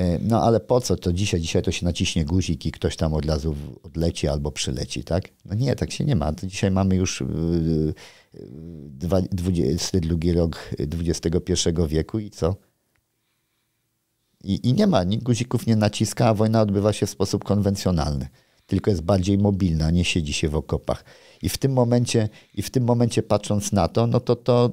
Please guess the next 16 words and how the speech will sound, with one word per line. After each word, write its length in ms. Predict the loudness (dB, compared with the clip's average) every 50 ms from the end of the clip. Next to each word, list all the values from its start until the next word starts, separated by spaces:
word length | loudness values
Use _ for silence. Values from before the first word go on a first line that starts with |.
| -2 -2
to 160 | 0 0 0 2
pokazuje, 680 | 0 -6 0 2 2 2 2 2 2 4 4 4 4
że, 260 | 4 2 4 4 4
y, 340 | 4 2 -2 -10 -12 -2 0
w-, 1120 | 2 4 6 6 4 4 4 4 2 2 2 2 0 0 -2 -2 -4 -4 -4 -4 -4 -6 -6 -8 -14 -20 -20 -20 -20 -20 _ -20 -20
sport 600 | -14 -14 -8 0 2 2 2 2 0 -6 -12 -16 -18 _ _ _ _ _
typu 240 | -6 -6 -4 -4 -6
piłka 440 | -2 2 2 2 2 2 0 0 0
nożna, 320 | 0 -2 -4 -6 -8 -6
siatkówka, 580 | -2 0 0 0 0 -2 -2 -2 0 -2 -4 -2
znakomite 580 | 0 0 0 2 2 0 0 0 -2 -4 -4
sporty. 400 | -6 -4 -4 -4 -4 -4 -8 -14 -20 _ _ _ _ _ _ _ _ _ _
Ale 300 | 0 2 4 4 4 4 2
nic 460 | 2 0 0 0 -2 -4 -4 -4 0
tak 260 | 0 0 0 0 0
nie, 280 | 0 2 2 2 2